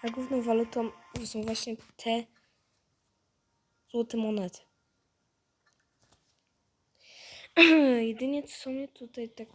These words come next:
bardzo w tym mi się nie podoba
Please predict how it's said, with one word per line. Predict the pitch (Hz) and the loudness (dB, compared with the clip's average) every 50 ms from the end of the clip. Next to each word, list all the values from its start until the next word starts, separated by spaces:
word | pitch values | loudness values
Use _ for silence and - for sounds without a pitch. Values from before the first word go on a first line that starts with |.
| _ | _
bardzo | - 226 220 226 233 - - - 240 220 226 - _ _ _ _ _ _ _ _ _ _ _ _ _ _ - _ _ _ _ _ _ _ _ _ _ _ _ _ _ _ _ _ _ _ | -8 -8 -8 -8 -10 -16 -20 -16 -14 -14 -14 -14 _ _ _ _ _ _ _ _ _ _ _ _ _ _ -20 _ _ _ _ _ _ _ _ _ _ _ _ _ _ _ _ _ _ _
w | - 226 - - _ - _ _ - | -20 -20 -20 -20 _ -20 _ _ -12
tym | - 226 | -8 -6
mi | 226 220 220 226 226 226 | -4 -4 -4 -4 -6 -8
się | - - | -8 -8
nie | 220 220 220 | -8 -8 -8
podoba | 220 - - 226 233 202 185 202 175 180 190 | -10 -12 -14 -8 -6 -8 -6 -6 -8 -10 -10